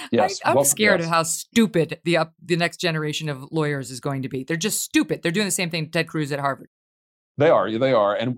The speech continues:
Speaker 2: and welcome to the new left, Megan, which is that if you do not agree to toe the party line on every issue that they deem important, then they will cast you out into the outer darkness where there's wailing and gnashing of teeth. I mean, this is what they want,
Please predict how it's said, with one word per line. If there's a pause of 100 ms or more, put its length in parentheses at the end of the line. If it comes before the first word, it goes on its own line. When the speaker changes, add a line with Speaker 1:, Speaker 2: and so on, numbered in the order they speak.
Speaker 2:
and
welcome
to
the
new
left,
Megan,
which
is
that
if
you
do
not
agree (480)
to (100)
toe
the
party
line (120)
on
every
issue
that
they
deem
important, (140)
then
they
will
cast
you
out
into
the
outer
darkness
where
there's
wailing
and
gnashing
of
teeth.
I
mean,
this
is (320)
what
they
want,